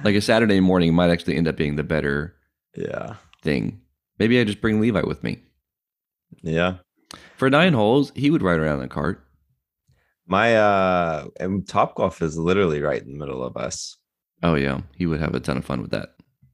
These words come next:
Speaker 2: Yeah. My, my company, they're doing a thing at Topgolf in September.
Speaker 1: Mm-hmm.
Speaker 2: Hyped.
Speaker 1: Um, speaking of your company, Scott, I, I don't know if you guys know this, listeners at home, but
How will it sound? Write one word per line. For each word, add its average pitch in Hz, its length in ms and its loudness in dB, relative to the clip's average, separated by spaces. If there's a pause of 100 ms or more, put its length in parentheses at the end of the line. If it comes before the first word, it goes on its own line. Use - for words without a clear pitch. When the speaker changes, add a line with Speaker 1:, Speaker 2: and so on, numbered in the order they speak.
(140)
Speaker 2:
Yeah. - 340 -6
My, 92 480 2
my 90 160 -2
company, 82 800 -4
they're 80 140 0
doing 80 340 -2
a 76 640 -4 (640)
thing 82 240 -2
at 62 100 -10
Topgolf 76 560 -2
in 78 120 -6
September. 76 640 -6 (280)
Speaker 1:
Mm-hmm. 95 300 4
Speaker 2:
Hyped. - 360 -6 (1200)
Speaker 1:
Um, 90 680 4
speaking 127 320 -2
of 113 60 2
your 90 120 2
company, 82 360 0
Scott, 71 400 -4
I, 92 480 4 (640)
I 110 160 -4
don't 135 140 0
know 123 60 2
if 107 120 -2
you 92 80 2
guys 87 160 2
know 80 180 2
this, - 320 -6 (140)
listeners 82 420 -4
at 58 80 -4
home, 71 280 0
but 71 220 -2